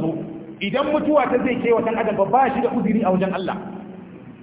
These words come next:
Hadisi ya tabbata a cikin Sunan Nasa'i dubu ɗaya da ɗari takwas da talatin da uku. Manzon Allah sallallahu alaihi wasallam yake cewa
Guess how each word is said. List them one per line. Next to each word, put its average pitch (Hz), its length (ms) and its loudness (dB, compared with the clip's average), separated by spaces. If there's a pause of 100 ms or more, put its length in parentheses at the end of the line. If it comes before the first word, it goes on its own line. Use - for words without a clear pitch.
(640)
Hadisi 269 380 0
ya 269 100 2
tabbata 254 580 2
a - 140 -6
cikin 247 800 0
Sunan 247 260 2
Nasa'i 233 320 2
dubu 214 180 -2
ɗaya 202 160 0
da 233 60 2
ɗari 214 300 -2
takwas 233 260 -2
da 214 80 -2
talatin 196 320 -2
da 202 80 0
uku. 180 180 -2 (1600)
Manzon 185 280 -2
Allah 247 220 2
sallallahu 220 260 2
alaihi 220 160 0
wasallam 214 160 -2
yake 208 140 -2
cewa 196 500 4